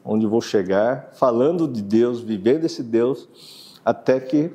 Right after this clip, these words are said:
Paulo falava que não era ele mais que vivia, mas Cristo vivia nele. Eu não cheguei lá ainda, né? Dizer, "Olha, não é o Pedro mais que vive, não sou eu mais que vive, mas Cristo vive em mim." Então, é um processo.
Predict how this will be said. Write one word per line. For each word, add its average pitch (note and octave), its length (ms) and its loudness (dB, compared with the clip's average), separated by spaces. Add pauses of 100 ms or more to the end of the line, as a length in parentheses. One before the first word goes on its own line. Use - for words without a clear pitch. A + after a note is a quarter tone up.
(140)
Paulo C#3+ 300 0
falava C3+ 440 0
que D3+ 120 -12
não D3 100 -2
era C#3+ 200 2
ele C#3+ 180 -2
mais C#3 200 -2
que - 120 -8
vivia, D#3+ 320 0
mas F3 220 -2
Cristo - 640 -4 (280)
vivia G2 380 0
nele. F2 380 -6 (640)
Eu F3+ 140 0
não - 80 2
cheguei G3+ 340 0
lá B3 160 0
ainda, G#2 380 0
né? F#2+ 140 -2
Dizer, F#2 260 0
"Olha, A2 600 0
não G#2 180 -4
é A2 60 0
o A#2 60 0
Pedro A2 360 -2
mais G#2 180 -2
que A2+ 120 -8
vive, G2+ 400 0
não G#2 100 -2
sou A2+ 160 0
eu G#2 60 2
mais G#2+ 160 -2
que A2 120 -4
vive, G2+ 160 -2
mas G2+ 220 -2
Cristo G#2+ 340 -2
vive G2 200 0
em F#2+ 60 -2
mim." C#3+ 280 -2 (460)
Então, - 200 0
é - 60 0
um E4+ 80 -2
processo. B3+ 720 -4